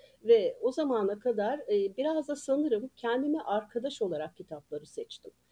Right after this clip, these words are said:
Ya böyle çok şeyli bir mahallede büyüdüm aslında. Oturduğumuz site çok kalabalıktı, çok fazla arkadaş vardı ama ya kendimi oyalamayı ve kendimle baş başa zaman geçirmeyi çok severdim. Hala da severim.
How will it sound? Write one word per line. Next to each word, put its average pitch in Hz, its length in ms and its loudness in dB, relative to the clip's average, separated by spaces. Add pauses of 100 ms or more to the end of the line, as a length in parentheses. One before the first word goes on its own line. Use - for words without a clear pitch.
(300)
Ya 247 100 -2
böyle 311 200 0
çok 330 340 -2
şeyli 285 500 -2
bir 262 100 -2
mahallede 262 540 -2
büyüdüm 180 300 0
aslında. 175 400 -4
Oturduğumuz 233 600 -2
site 233 240 -2
çok 233 220 -4
kalabalıktı, 196 540 -6
çok 220 220 -4
fazla 208 320 -2
arkadaş 202 560 -6
vardı 196 420 -4
ama 294 360 2 (460)
ya 262 220 2
kendimi 311 500 2
oyalamayı 269 840 0
ve 202 140 -4
kendimle 240 840 0
baş 262 260 -6
başa 233 180 -4
zaman 233 380 0
geçirmeyi 214 540 0
çok 226 220 -4
severdim. 170 500 -8
Hala 254 320 -4
da 170 80 -8
severim. 170 440 -6